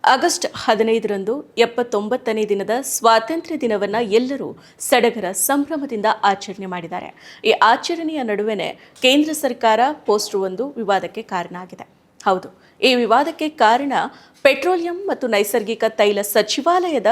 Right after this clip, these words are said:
ಸ್ವಾತಂತ್ರ್ಯ ದಿನದ ಪೋಸ್ಟರ್. ವಿವಾದಾತ್ಮಕ ಹಿಂದುತ್ವ ಸಿದ್ಧಾಂತಿ ವಿ ಡಿ ಸಾವರ್ಕರ್ ಚಿತ್ರವನ್ನ ಮಹಾತ್ಮ ಗಾಂಧಿ, ಭಗತ್ ಸಿಂಗ್ ಹಾಗೂ ಸುಭಾಷ್ ಚಂದ್ರ ಬೋಸ್ ಅವರಿಗಿಂತ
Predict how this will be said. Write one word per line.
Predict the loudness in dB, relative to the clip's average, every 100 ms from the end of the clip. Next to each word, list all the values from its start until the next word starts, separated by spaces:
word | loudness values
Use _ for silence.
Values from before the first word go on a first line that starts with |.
| 0
ಸ್ವಾತಂತ್ರ್ಯ | -4 2 4 4 0 -4 -4
ದಿನದ | -4 -4 -6 -6
ಪೋಸ್ಟರ್. | -6 -6 -8 -12 -14 _ _ _ _ _ _ 0
ವಿವಾದಾತ್ಮಕ | 4 4 4 0 0 2 0
ಹಿಂದುತ್ವ | 2 0 2 0 0 0
ಸಿದ್ಧಾಂತಿ | 0 0 0 0 -2 -2 -6 -8 2
ವಿ | 4 6
ಡಿ | 2
ಸಾವರ್ಕರ್ | 0 4 6 4 0 -4 -6
ಚಿತ್ರವನ್ನ | -8 -4 0 0 2 0 0 -14 0
ಮಹಾತ್ಮ | 2 4 0 0 -4
ಗಾಂಧಿ, | 2 2 2 -2 -10 -12 -6
ಭಗತ್ | -2 0 0 -2
ಸಿಂಗ್ | -4 -4 -8 -8 2
ಹಾಗೂ | 2 2
ಸುಭಾಷ್ | -4 2 2 2 4 4 2 -4
ಚಂದ್ರ | -2 0 2
ಬೋಸ್ | 2 4 4 2 0
ಅವರಿಗಿಂತ | 2 2 0 -2 2